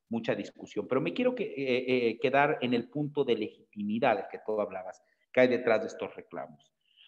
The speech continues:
Parece ser que a nadie le queda muy claro, más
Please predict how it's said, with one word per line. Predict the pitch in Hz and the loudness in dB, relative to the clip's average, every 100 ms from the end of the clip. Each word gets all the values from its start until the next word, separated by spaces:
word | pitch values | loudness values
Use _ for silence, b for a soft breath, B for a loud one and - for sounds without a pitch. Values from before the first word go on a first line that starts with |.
| b | b
Parece | 151 175 208 214 262 | 4 4 4 0 -2
ser | - 185 185 | 2 2 2
que | 165 151 - | 4 4 4
a | 131 147 | 2 2
nadie | 185 226 233 | 0 -2 0
le | 165 | -2
queda | - 165 156 | -2 0 0
muy | 147 151 | -2 -4
claro, | - 110 85 - - _ _ _ _ _ _ _ _ | 0 2 0 -6 -18 _ _ _ _ _ _ _ _
más | 117 131 147 - - | 4 8 8 8 0